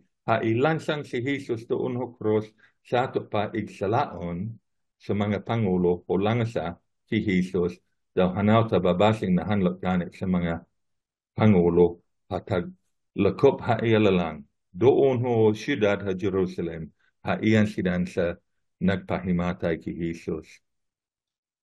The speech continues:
But tinubag sidan ki Pedro, sa ato pa panahon ng pagtubag. Tinubag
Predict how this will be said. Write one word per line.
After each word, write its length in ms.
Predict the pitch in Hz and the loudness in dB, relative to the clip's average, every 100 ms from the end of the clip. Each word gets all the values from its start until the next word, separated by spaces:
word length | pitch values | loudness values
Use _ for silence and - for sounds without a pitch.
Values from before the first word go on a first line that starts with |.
| _ _ _ _ _ _ | _ _ _ _ _ _
But 240 | 104 101 | 0 2
tinubag 400 | 131 117 143 156 | 4 4 4 4
sidan 240 | 165 147 147 | 2 2 2
ki 160 | 135 | -2
Pedro, 480 | - 139 98 76 - _ _ _ - | 0 0 0 -4 -6 _ _ _ -10
sa 160 | 92 92 | -6 -4
ato 100 | 92 | -4
pa 220 | 107 104 | -4 -4
panahon 400 | 107 104 110 110 | -4 -2 0 -2
ng 80 | 107 | -2
pagtubag. 480 | 110 - 113 101 - _ _ _ _ _ _ _ _ | -4 0 2 2 0 _ _ _ _ _ _ _ _
Tinubag 420 | - 107 95 131 | -2 2 4 4